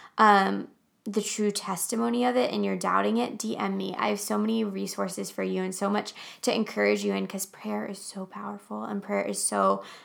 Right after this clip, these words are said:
so incredible. I have so many different testimonies, and I can point you in so many different directions to give you clarity on that. But, um, even I just got one of my friends who's getting married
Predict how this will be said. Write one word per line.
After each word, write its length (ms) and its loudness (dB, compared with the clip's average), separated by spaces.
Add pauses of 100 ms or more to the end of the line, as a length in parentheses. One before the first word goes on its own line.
so 320 6
incredible. 480 0
I 160 4
have 240 -4
so 220 2
many 160 4
different 260 0
testimonies, 580 0
and 80 -4
I 60 -4
can 240 -8 (120)
point 220 0
you 100 2
in 60 2
so 160 -2
many 140 2
different 420 -4
directions 640 2
to 80 -8
give 180 -2
you 220 -2 (500)
clarity 440 4
on 120 4
that. 280 2
But, 300 4 (300)
um, 420 4 (120)
even 540 4
I 100 6
just 240 -2
got 200 6
one 100 4
of 60 2
my 80 4
friends 360 -2
who's 240 -10
getting 260 0
married 420 -2